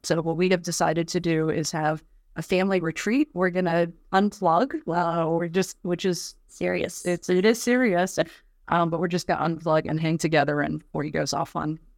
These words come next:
Speaker 1: the next phase of his life, just be able to do some things together. So we're definitely going to the Bahamas, and, uh, he's going to Australia. I think he's leaving me behind on that one, but, uh, and, you know,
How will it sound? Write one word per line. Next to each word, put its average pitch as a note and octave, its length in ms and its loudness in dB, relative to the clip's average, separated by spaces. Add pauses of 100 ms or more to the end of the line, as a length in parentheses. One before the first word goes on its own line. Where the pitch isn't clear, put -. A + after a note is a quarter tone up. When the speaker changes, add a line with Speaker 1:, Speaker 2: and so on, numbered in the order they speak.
(320)
Speaker 1:
the E4 80 4
next E4 260 4
phase E3 220 0
of D3 100 -2
his - 220 -4
life, - 260 0
just - 200 -8
be D#3 160 -2
able D3+ 240 -4
to - 120 -6
do C#3+ 120 -4
some D3 160 -10
things - 240 -12
together. D#3 320 -2
So D#3 180 -2
we're E3 220 -4 (260)
definitely A3+ 320 2
going G#3 220 0
to G3 60 2
the G3 60 0
Bahamas, E3 600 0
and, D3 320 -2
uh, D3 240 -2 (880)
he's C4+ 180 2
going F#3+ 220 4
to F3 100 -2
Australia. D#3+ 520 0
I - 120 2
think F#3 200 -4
he's F#3 180 -2
leaving E3+ 240 0
me D3 120 -2
behind D3+ 420 -2
on D#3 100 0
that D#3 220 -4
one, D3+ 240 0
but, - 340 -2
uh, D3+ 400 2 (160)
and, B2 240 -4 (300)
you D#3 140 2
know, C#3 140 -4